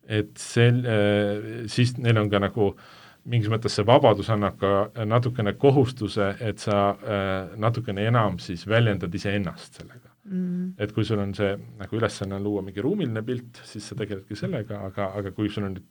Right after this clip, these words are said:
Speaker 1: nagu tee ükskõik mida, siis tekib kohe küsimus, okei, aga kui sa võisid ükskõik mida teha, miks sa siis seda valisid?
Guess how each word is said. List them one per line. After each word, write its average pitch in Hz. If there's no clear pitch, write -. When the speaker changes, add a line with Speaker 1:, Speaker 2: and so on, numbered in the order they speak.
Speaker 1:
nagu 98
tee 120
ükskõik 127
mida, 151
siis 120
tekib 123
kohe 117
küsimus, 117
okei, 117
aga 104
kui 101
sa 104
võisid 104
ükskõik 156
mida 143
teha, 120
miks 110
sa 85
siis 82
seda 82
valisid? -